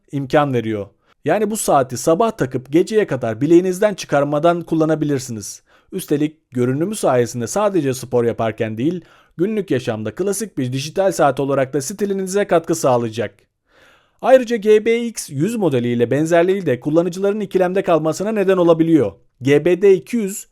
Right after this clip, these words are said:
ve G B X yüz modelleri benzerlikleri ve bazı temel farklarıyla dikkat çekiyor. Her iki saatte de Memory in Pixel,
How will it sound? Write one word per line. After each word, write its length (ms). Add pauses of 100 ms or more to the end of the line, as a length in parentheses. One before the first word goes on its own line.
(120)
ve 100
G 320
B 140
X 360
yüz 240
modelleri 600 (260)
benzerlikleri 800
ve 200
bazı 340
temel 280
farklarıyla 640
dikkat 320
çekiyor. 400 (500)
Her 160
iki 200
saatte 440
de 240 (220)
Memory 400
in 120
Pixel, 520